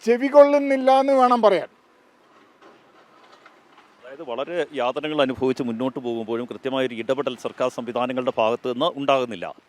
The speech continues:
Speaker 1: ഒരു സർക്കാരിൻ്റെ സംവിധാനങ്ങളും കൃത്യമായി പ്രവർത്തിക്കുന്നില്ല എന്ന് തന്നെ പറയാം. കാരണം ഒരു വർഷമായിട്ട് പാലത്തിൻ്റെ സ്ഥിതിയായി കഴിഞ്ഞാലും ഇവിടെ ബിൽഡിംഗ് ഓണേഴ്സിൻ്റെ സ്ഥിതി, ഈ ബിൽഡിംഗ് ഓണേഴ്സൊക്കെ പിന്നെ ജീവിക്കുന്നവരാണ്. ഇവിടുത്തെ ഈ ബിൽഡിംഗ് വെച്ച്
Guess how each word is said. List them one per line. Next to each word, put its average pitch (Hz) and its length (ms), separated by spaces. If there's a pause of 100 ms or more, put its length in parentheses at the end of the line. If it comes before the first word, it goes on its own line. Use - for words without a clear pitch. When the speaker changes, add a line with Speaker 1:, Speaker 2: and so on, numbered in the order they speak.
(540)
Speaker 1:
ഒരു 247 260
സർക്കാരിൻ്റെ 262 760
സംവിധാനങ്ങളും 240 1000
കൃത്യമായി 240 560
പ്രവർത്തിക്കുന്നില്ല 233 1000 (180)
എന്ന് 240 160 (100)
തന്നെ 196 220
പറയാം. 147 300
കാരണം 240 420
ഒരു 247 160
വർഷമായിട്ട് 240 680
പാലത്തിൻ്റെ 208 560
സ്ഥിതിയായി 208 420
കഴിഞ്ഞാലും 202 420 (100)
ഇവിടെ 208 180
ബിൽഡിംഗ് 202 440
ഓണേഴ്സിൻ്റെ 220 460
സ്ഥിതി, 208 260 (200)
ഈ 254 80
ബിൽഡിംഗ് 262 420
ഓണേഴ്സൊക്കെ 269 680
പിന്നെ 226 320
ജീവിക്കുന്നവരാണ്. 240 680
ഇവിടുത്തെ 220 340
ഈ 247 120
ബിൽഡിംഗ് 226 380
വെച്ച് 214 280